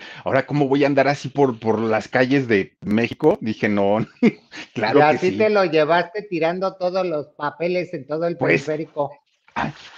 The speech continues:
Speaker 1: ni modo de que se me, me sentara yo ahí a quitárselos, pues es una <laughs> pérdida de tiempo. Hasta en la llanta tenía, o sea, en todo, George, así, forrado,
Speaker 2: No,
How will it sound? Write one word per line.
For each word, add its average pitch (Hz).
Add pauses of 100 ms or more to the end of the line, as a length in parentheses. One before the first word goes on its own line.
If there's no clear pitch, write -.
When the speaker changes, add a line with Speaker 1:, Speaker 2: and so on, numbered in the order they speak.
(160)
Speaker 1:
ni 143
modo 147
de 180
que 131
se 120
me, 117
me 117
sentara 139
yo 147
ahí 147
a 143
quitárselos, 139
pues 110
es 110
una 127
<laughs> -
pérdida 151
de 95
tiempo. 113 (300)
Hasta -
en 110
la 110
llanta 107
tenía, 117
o -
sea, 143
en 135
todo, 240
George, 240
así, 156 (220)
forrado, 131
Speaker 2:
No, 113